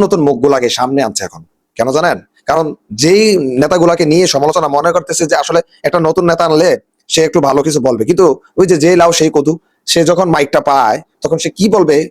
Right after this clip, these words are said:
নেতা দিছে মাইক, নেতা সুযোগ দিছে কথা বলার জন্য, সে ব্যালেন্সটা হারাই ফেলে। এইভাবে দিন কি দিন, আহ, একটা, আহ, স্বৈরাচারের দিকে মূলত একটা দল এগিয়ে যাচ্ছে।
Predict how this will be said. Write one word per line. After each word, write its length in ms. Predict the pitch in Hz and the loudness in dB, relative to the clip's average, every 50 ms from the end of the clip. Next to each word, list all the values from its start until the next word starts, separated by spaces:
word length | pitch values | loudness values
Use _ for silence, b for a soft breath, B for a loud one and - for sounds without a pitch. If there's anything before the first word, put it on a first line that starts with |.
| _ - | _ -4
নেতা 220 | 127 151 160 - 175 | -2 -2 0 0 0
দিছে 260 | 160 156 139 - 156 151 | 0 0 0 2 0 0
মাইক, 220 | 143 131 123 131 - _ _ - | 0 0 -2 -2 -4 _ _ -6
নেতা 180 | - 131 139 151 147 | -4 -2 -2 0 0
সুযোগ 240 | 143 135 127 151 143 | 0 0 -2 -2 -2
দিছে 160 | 147 147 - | -2 -2 -2
কথা 180 | 147 131 123 127 | -2 -2 -2 0
বলার 200 | 127 135 135 131 | 0 0 0 0
জন্য, 160 | 117 123 120 143 - _ _ - | -2 -2 -4 -6 -10 _ _ -10
সে 100 | - - 127 | -4 -2 0
ব্যালেন্সটা 340 | 123 120 123 120 - - 117 | 2 2 0 -2 -2 -2 -2
হারাই 220 | 107 110 101 101 | 0 0 -2 -2
ফেলে। 200 | 101 104 90 87 - _ _ _ _ - | -2 -4 -6 -8 -10 _ _ _ _ -2
এইভাবে 280 | - 175 175 175 175 185 180 175 175 | 0 0 2 2 2 2 2 2 2
দিন 180 | 135 143 147 143 | 2 0 -2 0
কি 120 | - 156 151 | 0 0 0
দিন, 220 | 127 147 151 170 | 2 2 2 2
আহ, 600 | 185 - - _ _ _ _ _ - - 113 110 101 104 | 0 -2 -6 _ _ _ _ _ -8 -4 -4 -2 -2 -2
একটা, 160 | 123 143 131 123 135 180 _ _ _ _ _ _ - | -2 0 0 0 0 -2 _ _ _ _ _ _ -2
আহ, 100 | 104 101 | -2 0
স্বৈরাচারের 560 | - - 170 175 185 185 185 208 208 196 165 | 0 2 2 2 2 2 2 2 2 2 2
দিকে 200 | 160 156 156 156 151 | 0 2 2 2 2
মূলত 300 | 147 - 135 135 135 131 147 | 2 0 0 0 0 0 0
একটা 240 | 147 139 117 - 113 | 0 0 -2 -2 -2
দল 240 | 98 123 131 123 104 90 _ _ | 0 0 0 0 -2 -4 _ _
এগিয়ে 240 | - 107 107 120 107 | -10 -4 -2 -2 -2
যাচ্ছে। 200 | 101 95 - - | -4 -8 -14 -16